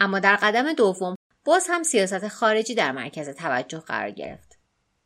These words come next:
اسامه بن لادن هنوز داشت عربستان سعودی رو برای اینکه نیروهای آمریکایی رو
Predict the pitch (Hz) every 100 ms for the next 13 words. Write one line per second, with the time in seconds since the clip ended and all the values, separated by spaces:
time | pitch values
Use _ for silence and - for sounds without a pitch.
0 | _ 185 180 185 180 180 175 170 196 196
1 | - 202 240 214 185 165 - _ _ _
2 | - 208 208 214 262 285 277 151 143 147
3 | 156 143 139 202 220 262 254 254 233 208
4 | 214 262 294 - 180 165 160 185 170 196